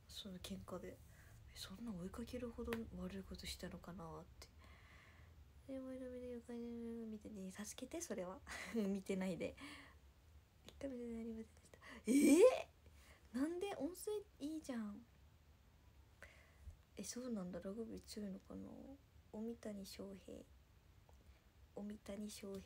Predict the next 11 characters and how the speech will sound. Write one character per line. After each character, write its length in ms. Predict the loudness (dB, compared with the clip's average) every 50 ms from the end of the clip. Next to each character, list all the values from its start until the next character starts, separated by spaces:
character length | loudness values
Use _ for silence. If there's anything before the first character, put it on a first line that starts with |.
| -10 -8
平。 200 | -8 -8 -6 -8 -10 -14 -18 -18 -20 -20 -20 -20 -20 -20 -20 -20 -20 -20 -20 -20 -20 -16 -10
う 60 | -8
ん、 20 | -6 -6 -6 -6 -8 -8 -8 -10 -10 -10 -10 -10 -12 -10 -10 -12 -12 -12 -16 -16
そ 240 | -16 -16 -12 -8 -8
う 120 | -8 -6 -4
だ 100 | -4 -4
よ。 60 | -4 -6 -8 -10 -10 -8 -10 -10 -10 -10 -12 -14 -14 -18 -20 -20 -20 -20 -20 -20 -20 -20 -20 -18 -18 -18 -18 -20 -20 -16 -14
そ 340 | -12 -8 -4 -2 0 0 0
う 40 | -2
だ 100 | -4 -8
よ。 540 | -10 -8 -8 -8 -8 -8 -8 -8 -8 -10